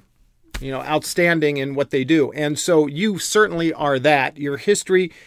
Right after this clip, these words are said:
is amazing in your sport. And you play three sports, and I'm gonna ask you about that here in just a little bit.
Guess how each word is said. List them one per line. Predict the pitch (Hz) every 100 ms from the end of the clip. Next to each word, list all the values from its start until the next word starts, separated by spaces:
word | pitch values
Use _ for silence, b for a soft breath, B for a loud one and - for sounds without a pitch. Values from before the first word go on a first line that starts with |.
| b
is | b 156 135
amazing | 139 156 220 156 139
in | 143 151 147
your | 131
sport. | - - 180 131
And | 147
you |
play | 185 175
three | 147 202 285 285
sports, | - 131 135 -
and | 156
I'm | 147
gonna | 147 156
ask | 143 156 - 156
you |
about | 127 131 127
that | 131 123
here | 147
in | 135
just | 127 -
a |
little | 131 127
bit. | 123 143